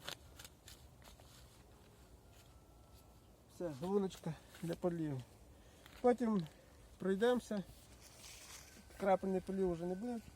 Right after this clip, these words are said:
підключати. Вилиємо десь по дві-три літри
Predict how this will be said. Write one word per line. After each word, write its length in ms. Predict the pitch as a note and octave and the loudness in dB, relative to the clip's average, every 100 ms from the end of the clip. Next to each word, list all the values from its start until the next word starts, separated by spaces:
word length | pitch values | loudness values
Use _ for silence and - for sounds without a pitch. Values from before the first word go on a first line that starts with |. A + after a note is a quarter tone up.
| - - - - - | -20 -20 -20 -18 -14
підключати. 600 | - G#3 G3 G#3 G3+ - - - - - - - - - - | -10 -8 -4 0 0 -2 -16 -20 -20 -20 -20 -20 -20 -20 -10
Вилиємо 440 | G3+ C4 A#3 G3+ F#3 | 0 2 4 4 2
десь 200 | F#3 - | -2 -4
по 140 | F#3+ | -6
дві-три 380 | F3 F#3+ F3+ F3+ | -4 -4 -6 -4
літри 400 | F#3 F3 E3 | -4 -4 -4